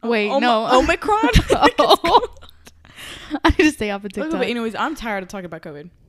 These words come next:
Speaker 1: But
Speaker 2: Yeah,
Speaker 1: yeah,
Speaker 2: it's
Speaker 1: twenty twenty-one has sucked ass.
Speaker 2: But, like, okay, what's one good thing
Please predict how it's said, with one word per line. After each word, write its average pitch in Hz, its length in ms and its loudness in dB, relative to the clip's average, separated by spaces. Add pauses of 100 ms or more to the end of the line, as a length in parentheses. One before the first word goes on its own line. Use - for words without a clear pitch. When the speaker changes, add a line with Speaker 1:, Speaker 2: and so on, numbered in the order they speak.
Speaker 1:
But 196 520 -12
Speaker 2:
Yeah, 170 160 -8
Speaker 1:
yeah, 180 160 -8
Speaker 2:
it's - 100 -18
Speaker 1:
twenty 247 160 -12
twenty-one 233 340 -10
has 185 140 -14
sucked - 240 -20 (180)
ass. 131 440 -20 (1000)
Speaker 2:
But, 320 120 0
like, 339 320 2
okay, 254 280 -2
what's 262 360 -4
one 226 380 -4
good 262 220 -4
thing 220 480 -8